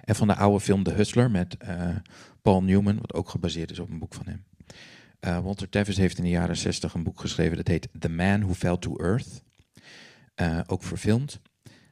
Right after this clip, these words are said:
The Man Who Fell to Earth gaat over een man van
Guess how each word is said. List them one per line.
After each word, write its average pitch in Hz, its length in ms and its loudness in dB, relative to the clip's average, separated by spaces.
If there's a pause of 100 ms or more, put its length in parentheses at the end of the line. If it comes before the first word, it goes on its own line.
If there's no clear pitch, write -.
(680)
The 92 80 -4
Man 107 160 6
Who 135 120 4
Fell 101 180 2
to - 160 -2
Earth 98 300 2
gaat 90 320 0
over 87 380 2
een 82 180 -4
man 92 260 0
van 85 300 -4